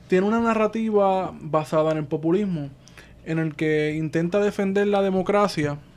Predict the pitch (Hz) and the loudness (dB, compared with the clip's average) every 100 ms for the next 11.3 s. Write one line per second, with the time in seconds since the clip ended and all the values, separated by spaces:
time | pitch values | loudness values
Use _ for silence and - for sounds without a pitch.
0 | - - 139 147 151 - 190 185 175 180 | -16 -12 -8 -6 -4 -2 0 0 -2 -2
1 | 185 190 180 170 156 156 170 - 185 202 | -2 0 0 0 -2 -4 -4 -2 0 2
2 | 185 156 156 - - - - - - - | 2 -2 -6 -18 -20 -20 -20 -20 -18 -18
3 | - - - - - 185 175 185 180 180 | -20 -20 -20 -8 2 4 4 4 6 4
4 | 185 185 208 220 247 240 233 202 202 - | 2 0 0 0 0 2 2 0 -6 -2
5 | 226 214 175 170 175 190 196 196 214 214 | -2 -2 -2 0 0 0 0 0 -2 -2
6 | 208 185 180 - - - - - 160 160 | -4 -4 -6 -10 -18 -20 -12 -4 0 0
7 | 156 156 156 165 160 170 185 165 139 143 | 0 -2 -2 -4 -2 -2 -2 -2 -2 -4
8 | 143 160 156 160 202 - 226 226 254 214 | -4 -4 -2 0 -2 -2 -2 0 0 0
9 | 202 202 - - - - - - - 220 | -2 -6 -16 -20 -20 -20 -20 -8 0 2
10 | 208 180 180 175 - - - 165 147 - | 2 0 -4 -8 -14 -20 -14 -10 -10 -8
11 | 240 214 - | -8 -8 -12